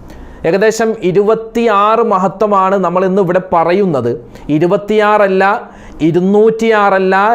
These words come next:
രണ്ടായിരത്താറല്ല, രണ്ട് ലക്ഷമല്ല, ഒരുപാടുണ്ട്. എണ്ണിയാൽ തീരാത്ത, പറഞ്ഞാൽ തീരാത്ത പ്രത്യേകതകൾ ബിസ്മില്ലാഹിർ റഹ്മാനിർ റഹീം എന്ന് പറയുന്ന ആ ഒരു ദിക്റിന്, ആ ഒരു ഖുർആൻ വചനത്തിനുണ്ട്. ഒരു മുസ്ലിമിനെ സംബന്ധിച്ചിടത്തോളം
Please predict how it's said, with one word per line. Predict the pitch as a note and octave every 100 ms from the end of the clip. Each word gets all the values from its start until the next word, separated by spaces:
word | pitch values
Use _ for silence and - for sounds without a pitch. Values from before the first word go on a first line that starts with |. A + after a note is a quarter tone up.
| F#3
രണ്ടായിരത്താറല്ല, | D3 D#3+ F3 G3+ G#3 G#3+ A3+ A3 G3+ G3 G3 F#3 G3 A3+ - - C#3+
രണ്ട് | D3+ F3 G3+ A3
ലക്ഷമല്ല, | F#3 - A3 G#3 G3 G#3 G3
ഒരുപാടുണ്ട്. | F3 G3+ G3 A3 A3+ B3 C4 A3+ E3+ B2 - -
എണ്ണിയാൽ | D3+ F#3 G3 G3+ A3 A3
തീരാത്ത, | F#3+ F#3 F#3+ F#3+ F#3+ G#3+
പറഞ്ഞാൽ | F#3 F3 F#3+ G3+ G#3+ F#3+
തീരാത്ത | F#3 F3+ F3+ G3+ F#3+
പ്രത്യേകതകൾ | E3 - F#3 F3+ F3 G#3+ - - -
ബിസ്മില്ലാഹിർ | D3+ - G#3+ G#3 G3 F3+ F3
റഹ്മാനിർ | E3+ F3 F#3 F#3+ F3+ E3+
റഹീം | E3+ F#3+ G#3 F3
എന്ന് | F#3 F3+
പറയുന്ന | E3+ E3+ E3+ E3+ - E3+
ആ | F3 F3+
ഒരു | F#3 E3+
ദിക്റിന്, | D#3+ - F3+ F3+ G#3 D#3+
ആ | F3
ഒരു | F#3 F#3 F#3+
ഖുർആൻ | E3+ E3+ F3 G3 E3
വചനത്തിനുണ്ട്. | E3 F3+ F#3+ G#3+ G#3 G3+ D#3+ - - - - - -
ഒരു | G3+ A#3+
മുസ്ലിമിനെ | A3+ G#3+ B3 C4+
സംബന്ധിച്ചിടത്തോളം | C4 A#3 A3+ A3 A3 E3 D3 C3+ C3